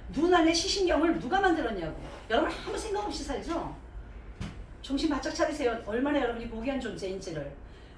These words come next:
그렇지 않으면 정상으로 올라가기는 그냥 맨날, 맨날 거지 같은 삶 살아야 돼. 친구 따라다니면서 "놀아줘, 놀아줘." 이래야 돼. 돈 빌려줘 다녀야 돼. 게임값 때문에 남의 거 훔쳐야 돼.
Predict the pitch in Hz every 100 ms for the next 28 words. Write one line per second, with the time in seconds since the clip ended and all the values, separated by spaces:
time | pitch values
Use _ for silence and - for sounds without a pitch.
0 | - - 339 415 415 370 294 320 381 349
1 | - - - - - 311 370 370 381 370
2 | 302 294 320 277 262 247 233 226 - 196
3 | 294 381 269 - - - - - - 381
4 | 539 523 - - - 330 269 247 214 -
5 | 156 147 - - - - 403 330 339 349
6 | 302 247 240 247 320 311 269 269 240 269
7 | 262 220 247 269 - - - - - -
8 | - - 269 349 403 330 285 190 190 147
9 | - - - - - - - - 370 311
10 | 339 311 269 262 240 311 294 320 381 427
11 | 381 - 147